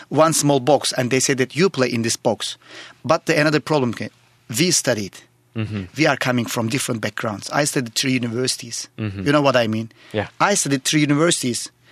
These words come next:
Speaker 1: and I studied, like, script writing. I studied stage in the
Speaker 2: Mm-hmm.
Speaker 1: art school, and they asked me,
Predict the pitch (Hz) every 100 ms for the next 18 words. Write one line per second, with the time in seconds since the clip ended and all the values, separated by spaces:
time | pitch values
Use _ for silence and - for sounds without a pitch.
0 | _ - 139 131 120 - 131 123 - -
1 | - 117 107 - - - - - - -
2 | 147 143 139 139 139 - 131 - 127 117
3 | 113 - - 151 143 139 - - - -
4 | - 113 131 101 143 165 - - 117 107
5 | - - - - 135 120 123 127 143 135
6 | - 110